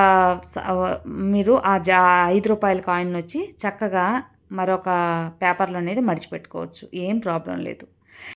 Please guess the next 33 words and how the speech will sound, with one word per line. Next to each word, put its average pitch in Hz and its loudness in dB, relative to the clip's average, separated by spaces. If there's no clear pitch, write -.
So, 285 8
ఈ 277 6
విధంగా 277 6
చేసి 214 2
చూడండి. 196 0
ఈ 196 -4
యొక్క 196 2
లక్ష్మీ 190 -2
కుబేర 196 0
మంత్రం 214 0
కానివ్వండి, 180 -2
అదేవిధంగా 196 -4
ఈ 202 4
ఐదు 208 6
రూపాయలతో 240 2
మనం 196 0
ఉప్పు 185 -4
జాడి 233 4
కింద 196 -4
పెట్టినప్పుడు, 190 -6
మన 175 -4
ఇంట్లో 202 -4
నలుమూలల 240 6
నుంచి 190 -2
ధన 190 0
వర్షం 202 0
అనేది 190 0
కురుస్తుంది. 170 -8
అంటే, 175 -4
ఎక్కువ 247 -2
ఆదాయం, 190 2
ధన 196 0
ఆదాయం 185 2